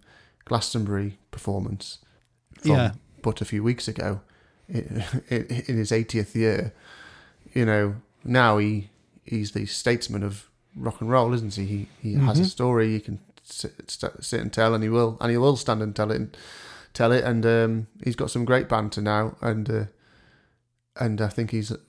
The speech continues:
Speaker 1: definitely not as apologetic about getting off the stage <laughs> when,
Speaker 2: No.
Speaker 1: when he's been there for two and a half hours. <laughs>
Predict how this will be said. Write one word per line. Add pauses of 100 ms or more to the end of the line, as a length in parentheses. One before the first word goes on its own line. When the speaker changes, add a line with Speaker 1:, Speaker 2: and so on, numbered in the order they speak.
(120)
Speaker 1:
definitely
not
as
apologetic
about
getting (100)
off
the
stage (460)
<laughs> (180)
when,
Speaker 2:
No. (640)
Speaker 1:
when
he's
been
there
for
two
and
a
half
hours.
<laughs>